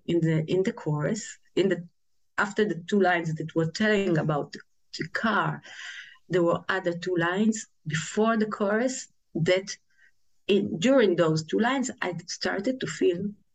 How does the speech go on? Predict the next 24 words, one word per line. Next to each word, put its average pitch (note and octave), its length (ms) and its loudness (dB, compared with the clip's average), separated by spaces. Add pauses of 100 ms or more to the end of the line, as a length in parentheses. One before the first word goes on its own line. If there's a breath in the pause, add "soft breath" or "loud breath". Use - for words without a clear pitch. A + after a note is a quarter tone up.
(380)
an F#3 140 2
intensive F3+ 1040 2 (340)
quietness F#3 1000 -2 (540 loud breath)
and E3+ 460 0 (500)
heavy F#3+ 840 -2
quietness, F3 800 -4 (800 loud breath)
heavy G3+ 560 -2
energy, F3 600 0
but D#3 200 -2 (680)
the E3 180 2
most, G3 720 2 (840)
uh, D3+ 220 2
agreeable, G3+ 720 2
I D#3+ 140 0
don't F3+ 180 0
know F#3 140 0
how F3+ 120 -2
to - 120 -10
say G3 240 0
the E3+ 120 0
word, D#3 460 2
how, - 300 0
the G3 120 4
most, G3+ 600 2